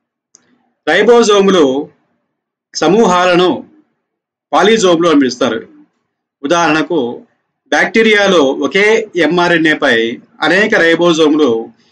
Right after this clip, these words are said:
ఏకకాలంలో ప్రోటీన్ సంశ్లేషణలో పాల్గొంటాయి. అటువంటి రైబోజోములు మనము పాలిజోములు అని పిలుస్తాం. రైబోజోములు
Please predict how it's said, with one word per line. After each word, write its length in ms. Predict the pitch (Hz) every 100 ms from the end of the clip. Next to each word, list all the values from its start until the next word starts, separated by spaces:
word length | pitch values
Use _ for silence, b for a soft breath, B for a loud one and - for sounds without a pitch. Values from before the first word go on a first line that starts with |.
| _ _ -
ఏకకాలంలో 1700 | 143 180 196 180 - _ _ _ _ _ - 143 143 131 131 214 269 b b _ -
ప్రోటీన్ 340 | 170 202 220
సంశ్లేషణలో 540 | - 165 160 160 151 143
పాల్గొంటాయి. 880 | 123 120 117 110 107 110 117 104 - -
అటువంటి 760 | 131 175 196 190 143 117 90 b b _ _
రైబోజోములు 540 | 139 151 160 143 135 131
మనము 540 | 127 131 214 302 - -
పాలిజోములు 640 | 147 175 202 170 156 147 143
అని 160 | 135
పిలుస్తాం. 500 | 143 113 - 107 101 - _ _ _ _ _ _ -
రైబోజోములు 800 | 131 143 160 147 147 160 262